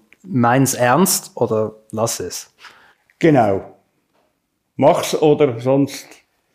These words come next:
Speaker 2: <laughs> Und nicht, muss mir gar nicht sagen, „Ich komm jetzt dann.“ Dann hau ich nämlich wieder ab.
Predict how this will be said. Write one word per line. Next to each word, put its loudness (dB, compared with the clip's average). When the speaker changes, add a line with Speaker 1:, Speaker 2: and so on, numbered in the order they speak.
Speaker 2:
<laughs> -6
Und 0
nicht, 0
muss 0
mir 0
gar 4
nicht 0
sagen, 2
„Ich -4
komm 0
jetzt 0
dann.“ 0
Dann -2
hau 2
ich -2
nämlich -4
wieder -2
ab. -2